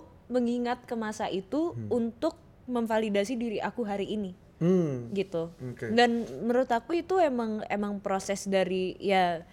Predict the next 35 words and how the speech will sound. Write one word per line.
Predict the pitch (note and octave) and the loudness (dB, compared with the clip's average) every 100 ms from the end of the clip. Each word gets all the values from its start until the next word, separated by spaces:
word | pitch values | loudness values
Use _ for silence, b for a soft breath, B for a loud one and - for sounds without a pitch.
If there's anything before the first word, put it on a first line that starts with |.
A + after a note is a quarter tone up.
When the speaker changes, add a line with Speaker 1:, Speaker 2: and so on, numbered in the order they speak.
| B B B | B B B
Speaker 1:
pendewasaan | - G3 F3+ F3 E3+ - F#3 | -4 2 4 4 0 -2 0
aku | D#4 - A3+ G#3+ | -2 -2 -2 0
gitu | G3+ F#3 | 0 2
Speaker 2:
Hmm. | F3 | 2
Speaker 1:
loh, | E3+ | 0
untuk | F#3 F#3 | -2 -4
bisa | F#3+ F3+ | -4 -2
lebih | F3 F3 E3+ | -2 -2 -4
memahami | E3+ E3 D#3+ D#3+ | -6 -6 -8 -6
diri | D#3+ D3+ | -6 -6
aku, | - A3 - G3+ F#3+ F#3+ | 0 0 0 0 2 2
untuk | F#3 F3 | -2 -6
bisa | F3+ E3+ E3+ | -6 -6 -4
lebih | E3 E3 E3+ E3+ | -4 -4 -4 -6
memahami | E3 D#3+ E3 D#3+ E3+ E3 E3 B B B | -6 -6 -6 -6 -6 -8 -10 B B B
orang-orang | F3+ F3 F3 E3+ E3+ | -2 -2 -2 -4 -6
di | F3 | -8
sekitarku | - D#3+ F3+ F#3+ G#3+ G#3+ G3 F#3 F#3 | -10 -8 -6 -6 -4 -4 -2 -2 -2
gitu. | E3+ - D3+ | -6 -8 -6
Dan, | D#3+ E3 E3 E3 | -2 -2 -4 -10
eh, | - - E3+ E3 E3 | -8 -4 0 0 0
salah | E3 - F3 | -2 -2 -2
satu | F3 E3+ E3+ | 0 -4 -6
caranya | E3 D#3 D3+ F#3+ D#4 | -6 -6 -4 -4 -2
ya | A#3 | 0
buat | F#3 F3 - | 2 0 0
aku | E3+ - F3+ F3+ B B | -8 -4 -4 -6 B B
mencari | B G#3+ G#3 G#3 G#3 | B 2 4 2 2
pattern | - G3 - F4 F#4+ | 2 0 4 4 4
yang | C#4+ | 0
terjadi | A3+ G3+ F#3+ F3+ | -2 0 0 0
di | F#3 | -2
masa | F3 F3 E3 | -2 -4 -4
lalu | E3+ E3 E3+ | -2 -2 -4
aku, | D3+ - A3 F#4+ | -6 -4 -2 -2